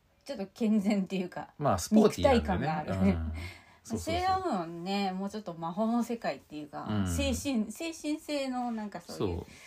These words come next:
Speaker 2: う。ミステリアスだからね、
Speaker 1: うん。
Speaker 2: こっちはね。うん。でもプリキュアの、だからもうその、底抜けに元気で明るいみたいな感じが
Speaker 1: うん。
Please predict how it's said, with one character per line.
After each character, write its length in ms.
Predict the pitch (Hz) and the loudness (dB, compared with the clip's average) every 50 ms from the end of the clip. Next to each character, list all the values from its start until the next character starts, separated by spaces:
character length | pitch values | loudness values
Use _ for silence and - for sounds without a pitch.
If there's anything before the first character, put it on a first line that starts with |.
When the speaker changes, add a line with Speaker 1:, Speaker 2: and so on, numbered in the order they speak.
| - - - - - - | -20 -20 -20 -20 -12 -6
Speaker 2:
う。 40 | - | -4
ミ 100 | 123 120 | -4 -4
ス 80 | - | -2
テ 120 | - 214 185 | 2 0 2
リ 100 | - - | 0 0
ア 40 | - | -6
ス 120 | - - | -10 -12
だ 60 | - | -10
か 60 | - | -4
ら 60 | - 208 | 0 2
ね、 80 | 208 | 2
Speaker 1:
う 40 | 202 | 2
ん。 120 | 196 190 | 2 0
Speaker 2:
こ 60 | 180 175 | -2 -4
っ 20 | |
ち 120 | 165 160 - | -6 -8 -8
は 60 | - | -8
ね。 200 | 95 98 107 104 _ _ _ _ - | -8 -10 -10 -12 _ _ _ _ -12
う 40 | 98 | -10
ん。 340 | 92 87 82 82 82 90 - | -8 -6 -6 -6 -8 -8 -6
で 80 | 143 | -6
も 80 | 151 139 | -4 2
プ 100 | 143 208 | 2 4
リ 120 | 220 262 | 4 4
キ 80 | 254 285 | 0 0
ュ 20 | |
ア 40 | 269 | 0
の、 60 | 262 | 0
だ 60 | 262 240 | 0 2
か 80 | 165 | 2
ら 120 | 101 87 82 | 2 2 2
も 160 | 90 92 95 | 0 -2 -4
う 40 | 90 | -4
そ 100 | - 113 | -2 -2
の、 200 | 110 101 98 - - _ _ _ | -2 -2 -4 -6 -12 _ _ _
底 280 | - - - - 220 | -10 -6 2 4 6
抜 100 | 226 247 | 6 6
け 140 | 220 240 233 | 4 4 4
に 80 | 226 214 | 4 4
元 200 | 202 220 220 208 | 6 6 4 4
気 80 | 202 - | 2 2
で 120 | - 82 78 78 | -2 -2 -2 -2
明 60 | 98 92 | -2 -4
る 80 | 104 | -4
い 40 | 95 | -4
み 100 | 98 92 | -4 -6
た 120 | 87 85 | -8 -8
い 40 | 82 | -8
な 80 | 80 78 | -8 -10
感 260 | 78 - 82 78 73 | -10 -8 -8 -8 -8
じ 140 | 73 78 82 | -8 -10 -10
が 420 | 87 85 82 80 80 78 78 - - | -10 -8 -8 -8 -8 -8 -8 -10 -10
Speaker 1:
う 40 | |
ん。 240 | 196 185 165 185 196 | -10 -10 -12 -14 -16